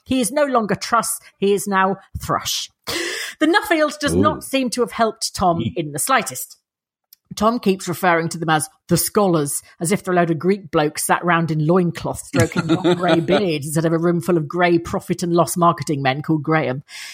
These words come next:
Speaker 1: Anyway, Helen had a revelation. "I can't keep making cheese that nobody wants to buy," she said. "I can't see why. That seems to be the business model on which Bridge Farm has operated for years. But you know their overheads are small at Bridge Farm.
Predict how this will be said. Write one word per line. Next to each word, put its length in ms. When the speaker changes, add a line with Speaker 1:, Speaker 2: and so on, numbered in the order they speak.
Speaker 1:
Anyway, 320
Helen 400
had 160
a 80
revelation. 680
"I 140
can't 260
keep 200
making 340
cheese 320
that 140
nobody 300
wants 260
to 80
buy," 380
she 160
said. 320
"I 60
can't 260
see 160
why. 380
That 160
seems 260
to 80
be 100
the 80
business 380
model 340
on 80
which 360
Bridge 100
Farm 200
has 120
operated 500
for 120
years. 500
But 400
you 60
know 160
their 200
overheads 460
are 40
small 360
at 100
Bridge 280
Farm. 340